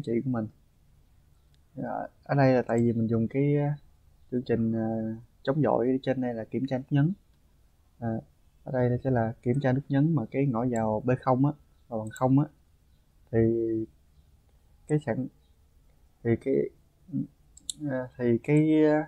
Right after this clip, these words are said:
cái, cái, cái số đặt trước mình á, nó sẽ tăng lên một đơn vị. Ở đây cái nút, cái chân B không á là nút up á, nó sẽ tăng lên một đơn vị, nhưng mà nó chỉ là nhỏ hơn hai mươi,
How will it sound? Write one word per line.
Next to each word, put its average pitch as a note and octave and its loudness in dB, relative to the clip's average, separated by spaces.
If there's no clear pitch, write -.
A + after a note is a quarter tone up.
cái, D#3 -10
cái, D#3 -4
cái D#3+ 0
số D#3 2
đặt B2+ -2
trước D#3+ 6
mình A#2 4
á, B2+ 0
nó D#3+ -4
sẽ B2+ 0
tăng C3+ 4
lên C3 4
một A2 -2
đơn C3 4
vị. A2+ 2
Ở - -6
đây C3 2
cái E3 0
nút, D3+ 4
cái D#3+ -4
chân C3+ 2
B C3+ 6
không B2+ 0
á C#3+ 2
là A#2 2
nút A#2 -2
up - -6
á, E3+ -10
nó D#3 -8
sẽ D3 -20
tăng B2+ -4
lên C3 2
một A2+ 0
đơn C3 2
vị, A2+ 2
nhưng B2+ -12
mà A2+ -10
nó A#2 -18
chỉ B2 -2
là A2+ -6
nhỏ A#2 4
hơn D#3 4
hai C3 0
mươi, C3 6